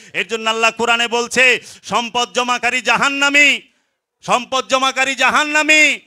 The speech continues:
ওয়াইলুল লিকুল্লি হুমাজাতিল লুমাজাত আল্লাযী জামা মালা ওয়া আদ্দাদা।" তুমি দেখেছো ওই ব্যক্তিকে যে সম্পদ জমা করে ধ্বংসপ্রাপ্ত, সে কে? "আল্লাযী যাহারা জামা জমা করে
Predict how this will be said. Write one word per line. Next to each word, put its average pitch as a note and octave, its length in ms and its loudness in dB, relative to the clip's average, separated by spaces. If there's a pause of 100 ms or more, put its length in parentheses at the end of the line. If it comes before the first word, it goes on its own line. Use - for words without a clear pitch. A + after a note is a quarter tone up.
(280)
ওয়াইলুল A#3+ 380 -2
লিকুল্লি C4 560 -2
হুমাজাতিল B3 560 -2
লুমাজাত B3 600 0 (200)
আল্লাযী C4 560 0
জামা B3+ 400 0
মালা C4 240 0
ওয়া A#3+ 260 2
আদ্দাদা।" A#3 580 0 (200)
তুমি A#3 180 -6
দেখেছো B3 380 -2
ওই B3+ 240 2
ব্যক্তিকে B3 500 -4
যে C4+ 480 4 (600)
সম্পদ A#3+ 440 -6
জমা A#3 280 -2
করে G#3+ 220 -8
ধ্বংসপ্রাপ্ত, A3+ 840 -4
সে G#3+ 200 -4
কে? C4 260 2
"আল্লাযী B3 600 -2
যাহারা A3 580 0
জামা C4 420 -2
জমা C4 240 -4
করে A3+ 320 -2